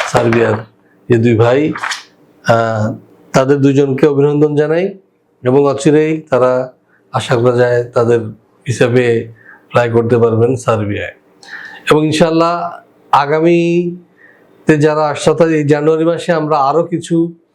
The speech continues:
আহ, ভিসা অ্যাপ্রুভাল পাচ্ছি ইনশাআল্লাহ। আহ, তারা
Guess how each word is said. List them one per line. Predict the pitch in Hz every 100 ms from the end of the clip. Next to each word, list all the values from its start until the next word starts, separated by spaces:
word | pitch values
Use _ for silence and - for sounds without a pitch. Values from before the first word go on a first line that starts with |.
| _ _ _ _ _
আহ, | 135 127
ভিসা | 135 -
অ্যাপ্রুভাল | 147 135 135 135 131
পাচ্ছি | 131 127 - 170 208 - _ _ _ _ _ -
ইনশাআল্লাহ। | 123 - 127 120 127 185
আহ, | 185 - _ _ _ _ - - - - 120 117 110
তারা | 123 123 127 123 120